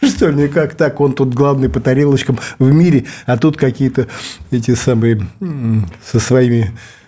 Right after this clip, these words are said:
э, непоня-, непонятно, со своей дурью лезут тут тоже, м. Хотя тоже они, украинцы, тоже ничего про инопланетян не говорили. Опять они говорят: «Ну, это наблюдение, мы вот че видели, вот то вот мы раска-, э, рассказываем,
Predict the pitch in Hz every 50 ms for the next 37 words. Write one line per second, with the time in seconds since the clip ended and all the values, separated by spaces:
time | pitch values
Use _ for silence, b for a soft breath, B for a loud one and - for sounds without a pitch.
0 | B B _ _ _ _ _ _ - 151 131 123 127 131 131 123 117 101 101 104
1 | - - - 120 117 113 - 127 123 123 120 117 117 120 117 123 123 123 120 117
2 | 107 113 113 - - 123 131 127 123 120 131 143 143 127 123 117 117 120 120 131
3 | 135 123 113 117 110 113 - - 117 104 - - - _ 143 135 135 127 123 113
4 | 113 - 117 110 107 110 110 110 107 104 104 b b b - - 165 170 - 254
5 | 220 - 247 165 147 135 131 147 160 160 139 135 135 - 160 160 160 165 156 -
6 | - - - 208 185 143 123 123 117 - 131 113 - 120 123 123 127 123 - 143
7 | 143 135 143 143 139 - 147 120 113 117 123 123 131 131 120 117 107 98 98 B
8 | B B _ _ - - - 339 202 160 170 190 156 135 139 - - - 330 240
9 | 226 247 247 226 262 262 262 226 220 262 254 254 233 226 208 185 156 143 135 151
10 | 226 269 247 226 220 B B B B B _ 240 233 226 - - - 269 294 269
11 | 254 269 269 254 208 202 175 151 135 131 135 151 - 240 240 240 - - _ -
12 | 262 254 240 208 208 214 - - - 196 196 208 196 196 B B B B B -
13 | - - - - - - 135 143 147 143 - - 185 175 185 190 190 190 190 -
14 | 226 202 190 175 147 143 135 135 139 160 185 196 196 185 175 185 185 160 160 147
15 | - - - 147 139 139 131 135 127 127 127 123 117